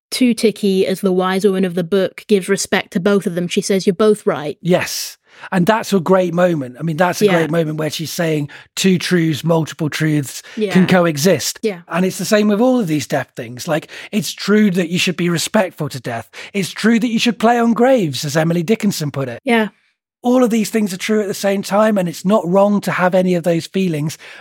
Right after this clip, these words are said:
Speaker 2: Maybe the only thing that's wrong is to disrespect other people's feelings. "We do not play on graves because there isn't room.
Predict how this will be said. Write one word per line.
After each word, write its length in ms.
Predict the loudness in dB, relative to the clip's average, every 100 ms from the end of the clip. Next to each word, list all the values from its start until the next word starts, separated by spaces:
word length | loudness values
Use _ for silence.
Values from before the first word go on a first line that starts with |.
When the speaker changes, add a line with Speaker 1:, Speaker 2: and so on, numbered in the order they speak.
| -4
Speaker 2:
Maybe 360 | 2 4 4 4
the 140 | 4
only 260 | 4 4 4
thing 200 | 4 2
that's 180 | 2
wrong 400 | 2 4 6 2 0
is 120 | -4
to 100 | -6
disrespect 920 | -2 -2 0 -2 -4 -2 -2 -4 -18 -20 _ _ _
other 200 | -2 -2
people's 420 | 0 -2 -2 -8 -10
feelings. 640 | -14 -16 -16 -20 -20 -20 _ _ _ _ _ _ -2
"We 120 | -2
do 200 | 2 2
not 240 | 2 -2
play 240 | -2 -2 0
on 260 | 0 -2
graves 800 | -4 -4 -4 -4 -8 -12 -16 -18 _ _ _ _ -14
because 440 | -10 -2 -2 0
there 180 | 0 0
isn't 340 | 0 -2 -4 -4
room. 540 | -2 0 0 -4 -10